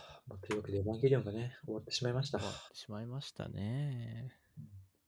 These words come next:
Speaker 1: し、もう、当番組ではもう一生エヴァンゲリオンは使いません。
Speaker 2: あ、いいですね。もうエヴァンゲリオンの話は、
Speaker 1: はい。
Speaker 2: 今日で最後。
Speaker 1: はい。なぜなら、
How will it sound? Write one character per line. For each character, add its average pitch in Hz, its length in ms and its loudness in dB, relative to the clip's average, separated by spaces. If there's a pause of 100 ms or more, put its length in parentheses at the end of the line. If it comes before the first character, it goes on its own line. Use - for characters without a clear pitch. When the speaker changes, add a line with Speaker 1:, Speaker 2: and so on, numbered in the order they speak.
(580)
Speaker 1:
し、 - 500 8
も 104 360 4
う、 - 40 -16 (800)
当 139 380 12 (120)
番 117 200 10
組 120 160 8
で 117 80 12
は 101 60 12
も 98 160 4
う - 60 0
一 123 240 10
生 151 60 12
エ 143 40 12
ヴ 143 40 12
ァ 147 100 12
ン 147 40 12
ゲ 151 80 12
リ 139 60 12
オ - 20 10
ン 95 40 6
は 95 60 6
使 123 140 6
い 117 40 8
ま 113 80 4
せ 104 100 8
ん。 92 80 4 (500)
Speaker 2:
あ、 92 220 4
い 117 200 0
い - 40 0
で 113 60 -8
す - 140 -10
ね。 104 60 0
も 104 240 -2
う 117 60 -2
エ 110 60 4
ヴ 113 40 6
ァ 123 140 6
ン 139 60 2
ゲ 147 100 6
リ 131 120 4
オ 110 180 4
ン 107 60 0
の 107 120 2
話 110 300 4
は、 113 340 6 (360)
Speaker 1:
は 98 140 2
い。 - 40 6
Speaker 2:
今 127 80 6
日 110 60 2
で - 60 -12
最 107 280 6
後。 - 160 -12 (500)
Speaker 1:
は - 140 0
い。 - 120 -4 (420)
な 123 120 8
ぜ 120 100 8
な 110 120 8
ら、 113 240 10